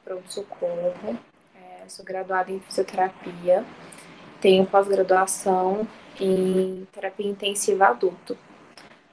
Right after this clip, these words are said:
É, atualmente eu trabalho lá no Hospital de Base e no Hospital da F S A também, da Rede Dor.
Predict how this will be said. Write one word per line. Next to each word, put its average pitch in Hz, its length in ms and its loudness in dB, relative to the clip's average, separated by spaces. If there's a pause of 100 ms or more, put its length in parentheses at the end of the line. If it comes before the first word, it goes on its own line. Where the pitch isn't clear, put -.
(320)
É, 180 840 -10 (1300)
atualmente 202 680 -2
eu 202 60 -4
trabalho 185 720 2 (460)
lá 185 180 2
no 190 60 2
Hospital 190 280 2
de 185 80 0
Base 185 540 2 (540)
e 226 160 0
no 226 80 2
Hospital 220 400 2
da 196 100 4
F 190 200 2
S 262 160 -6
A 185 120 -4
também, 185 360 -4
da 185 80 -16
Rede 185 260 -14
Dor. 185 160 -4